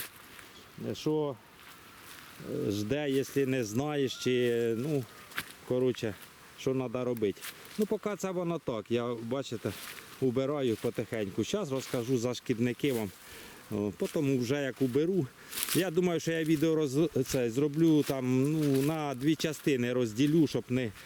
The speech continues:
дивилися по сорок минут, а так от минути на п'ятнадцять, на двадцять, бо... бо важко сорок минут вам дивитися. То якось оце так.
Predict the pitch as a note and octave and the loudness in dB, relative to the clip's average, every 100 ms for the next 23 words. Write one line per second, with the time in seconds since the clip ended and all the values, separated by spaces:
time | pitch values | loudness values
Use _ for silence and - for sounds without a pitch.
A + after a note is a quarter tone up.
0 | - A2 C3 D3 C3+ B2 B2+ C#3 A#2+ C3+ | -8 0 2 4 2 0 -4 -4 -2 -2
1 | B2+ - C3 C#3+ C#3+ A#2+ A2 A2+ G2+ A2+ | -2 0 2 4 2 0 -4 -6 -4 -6
2 | - - - - - - - - A2 A#2+ | -8 -16 -16 -16 -18 -16 -8 0 2 4
3 | A#2+ A2+ A#2 G2+ - - A2+ A#2+ A#2+ - | 2 2 0 -2 -6 -4 -2 -2 -4 -4
4 | B2 A2 A#2 F2+ A#2 A2 G#2+ F#2 F#2+ E2+ | -4 -2 -4 -2 -2 0 0 -2 -4 -2
5 | F2+ F2 - - - - - B2+ C#3 C#3+ | -4 -4 -12 -18 -18 -18 -10 -2 0 0
6 | A#2 - G#2+ - A#2 A2 A2+ A#2 B2+ A#2 | -2 -4 -6 -2 -2 -2 0 2 2 2
7 | A2+ G#2 G2+ A2+ B2 - F#2 - - - | 0 0 0 2 2 0 -6 -8 -20 -20
8 | - - - - - - - - - - | -20 -20 -20 -20 -20 -20 -20 -20 -20 -20
9 | - - - - - - - - - - | -20 -20 -20 -20 -18 -14 -14 -12 -14 -4
10 | A#2 C3+ D3+ D3 - C3+ - C#3 - G2+ | 0 0 -2 -4 -2 -4 -4 -6 -4 -6
11 | E2+ | -6